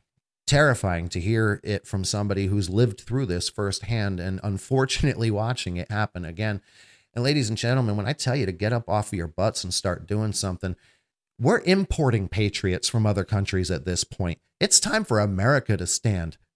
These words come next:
For goodness sakes, we are the leaders of the free world. Seventeen seventy-six,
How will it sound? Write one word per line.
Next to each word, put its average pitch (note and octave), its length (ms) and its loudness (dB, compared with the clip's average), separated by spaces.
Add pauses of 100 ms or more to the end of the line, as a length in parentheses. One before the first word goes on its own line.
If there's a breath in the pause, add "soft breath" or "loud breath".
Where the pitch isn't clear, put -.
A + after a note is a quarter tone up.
For D3 260 -6
goodness D#3+ 400 0
sakes, - 480 2 (380)
we B3 200 2
are F3 220 4
the B2 140 4
leaders B2 500 4
of B2 220 4
the B2 100 8
free C#3+ 300 4
world. C#3 400 2 (920)
Seventeen A3+ 600 6
seventy-six, E3+ 920 4